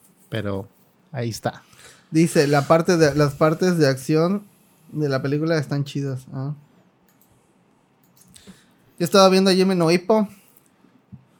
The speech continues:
Speaker 2: ¿Ya la viste, productor, a Jimmy no Hippo?
Speaker 1: No.
Speaker 2: ¿No la has visto?
Speaker 1: No.
Speaker 2: ¿Te llama la atención?
Speaker 1: No me gustan tanto ya las series largas.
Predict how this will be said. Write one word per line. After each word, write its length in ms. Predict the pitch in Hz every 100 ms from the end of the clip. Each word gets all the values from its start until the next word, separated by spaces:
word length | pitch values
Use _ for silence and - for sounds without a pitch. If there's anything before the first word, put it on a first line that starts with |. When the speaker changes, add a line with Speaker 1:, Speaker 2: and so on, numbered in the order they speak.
| _ _
Speaker 2:
¿Ya 180 | 175 180
la 60 | 180
viste, 180 | 208 208
productor, 340 | 160 170 196
a 40 |
Jimmy 160 | 170 180
no 80 | 175
Hippo? 200 | 208 165
Speaker 1:
No. 460 | 135 135 120 110 113 123
Speaker 2:
¿No 140 | 147 175
la 60 |
has 60 | 196
visto? 360 | 247 214 135 - _ -
Speaker 1:
No. 400 | 135 123 107 - _ - _ _ - _ _ _ _ -
Speaker 2:
¿Te 80 |
llama 140 | 143 175
la 60 |
atención? 320 | 139 127 175 - _ _ _ _ _ _ _ _ _ _
Speaker 1:
No 140 | - 175
me 100 | 175
gustan 280 | 160 180 160
tanto 220 | 160 160
ya 100 | 147
las 140 | 139
series 260 | 151 147 127
largas. 800 | 104 95 - - - - -